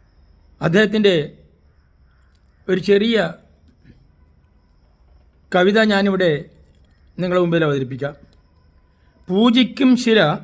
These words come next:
ഈശ്വരനെങ്കിൽ ശൈലത്തെ പൂജിക്കും ഞാൻ. പൂജിക്കും ശില ഈശ്വരനെങ്കിൽ ശൈലത്തെ പൂജിക്കും ഞാൻ.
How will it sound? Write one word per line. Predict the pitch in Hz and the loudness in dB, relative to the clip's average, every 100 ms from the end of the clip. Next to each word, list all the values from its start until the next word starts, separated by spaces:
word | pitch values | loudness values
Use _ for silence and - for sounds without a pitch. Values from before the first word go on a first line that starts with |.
| - _ _ _ _ _ _ _ _ _ _ | -18 _ _ _ _ _ _ _ _ _ _
ഈശ്വരനെങ്കിൽ | 165 220 247 247 226 220 202 175 180 127 - _ _ _ _ _ _ _ _ _ | 0 2 2 2 4 4 2 2 0 -2 -8 _ _ _ _ _ _ _ _ _
ശൈലത്തെ | - 180 196 233 226 226 214 220 - _ _ _ _ _ _ _ - | -4 0 2 2 0 -2 -2 -4 -12 _ _ _ _ _ _ _ -8
പൂജിക്കും | 170 190 190 - 175 156 | -4 -2 -2 -4 -6 -4
ഞാൻ. | 143 110 - _ _ _ _ _ _ _ _ _ _ _ _ _ | -6 -8 -14 _ _ _ _ _ _ _ _ _ _ _ _ _
പൂജിക്കും | 160 202 214 240 - 240 240 | 0 2 2 0 0 0 0
ശില | - 180 180 160 254 - _ _ - | 0 0 0 -2 -6 -18 _ _ -6
ഈശ്വരനെങ്കിൽ | 175 233 247 233 220 214 185 165 196 - - _ _ _ _ | 0 0 0 0 2 0 -2 -2 -2 -4 -18 _ _ _ _
ശൈലത്തെ | - 180 202 233 233 226 | -4 0 2 2 0 -2
പൂജിക്കും | 240 - 185 214 233 - 202 | -2 -4 -4 -2 -4 -2 -2
ഞാൻ. | 170 127 104 | -2 -6 -10